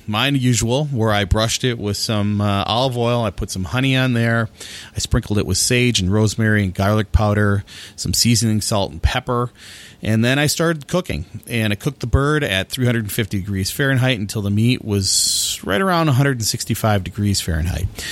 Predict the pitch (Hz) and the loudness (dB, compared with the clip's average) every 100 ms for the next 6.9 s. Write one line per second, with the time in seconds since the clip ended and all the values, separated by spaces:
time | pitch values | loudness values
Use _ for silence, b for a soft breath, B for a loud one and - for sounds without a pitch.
0 | B B 117 120 139 117 196 254 302 233 | B B 0 0 0 -2 -2 -2 -2 -2
1 | 208 139 131 113 92 87 98 120 156 160 | -2 -2 0 2 2 2 2 2 2 2
2 | 156 139 131 123 120 104 98 95 95 98 | 2 2 2 2 4 4 4 2 4 4
3 | 104 117 - - 135 107 90 - - - | 4 2 0 0 0 0 0 -6 -20 -12
4 | - 104 110 180 196 196 190 147 117 117 | -2 2 2 2 0 -2 0 0 2 0
5 | 107 98 - 113 113 101 90 98 92 90 | 0 0 0 0 2 2 2 2 2 0
6 | 120 113 101 95 - 87 - 104 113 | 2 0 2 0 0 -2 -4 -10 -12